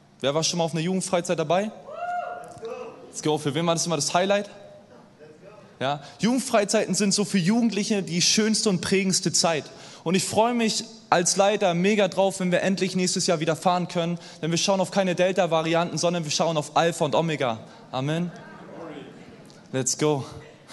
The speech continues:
Und ich muss sagen, als ich selbst Jugendlicher war und in meiner Jugendzeit, da waren so Freizeiten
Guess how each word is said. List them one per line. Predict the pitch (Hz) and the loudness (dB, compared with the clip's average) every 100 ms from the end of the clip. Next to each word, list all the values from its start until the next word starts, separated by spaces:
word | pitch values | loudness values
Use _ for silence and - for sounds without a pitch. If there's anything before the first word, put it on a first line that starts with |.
| - - - - - - - - - | -18 -18 -20 -20 -20 -20 -20 -20 -6
Und | 143 | 0
ich | 165 | 2
muss | 208 208 | 2 2
sagen, | 196 208 190 - - - - - | 2 0 -6 -12 -20 -20 -18 -2
als | 170 208 | 0 2
ich | 240 | 2
selbst | - 220 196 - 196 | 4 4 2 0 2
Jugendlicher | 196 170 151 151 123 | 2 2 0 0 0
war | 117 110 107 - | -2 -4 -12 -6
und | 147 | -2
in | 151 | 2
meiner | 175 202 202 | 4 4 2
Jugendzeit, | 185 190 190 - 151 123 110 - - - - - - - | 2 0 0 0 -2 -4 -6 -14 -20 -20 -20 -20 -10 -2
da | 151 | 2
waren | 175 185 | 2 2
so | 185 175 - | 0 0 -2
Freizeiten | - - 175 208 - - 170 170 180 196 214 | -6 -2 2 2 0 0 0 0 -2 -2 -2